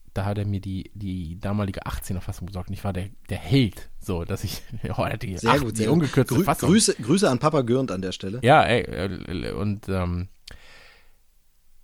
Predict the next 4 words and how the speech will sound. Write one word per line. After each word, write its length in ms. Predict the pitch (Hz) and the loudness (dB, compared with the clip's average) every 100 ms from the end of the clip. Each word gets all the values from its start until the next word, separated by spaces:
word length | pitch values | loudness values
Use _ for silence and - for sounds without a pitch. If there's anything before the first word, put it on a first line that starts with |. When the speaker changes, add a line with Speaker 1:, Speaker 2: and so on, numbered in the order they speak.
| _ _ - - - - - | _ _ -20 -20 -20 -10 2
Speaker 1:
alles 460 | 117 147 185 - - - | 4 4 2 0 -6 0
an 160 | 127 | 2
diesem 280 | 131 123 120 | 2 2 -2
Film 600 | - 107 110 110 120 151 | -2 0 2 2 0 -6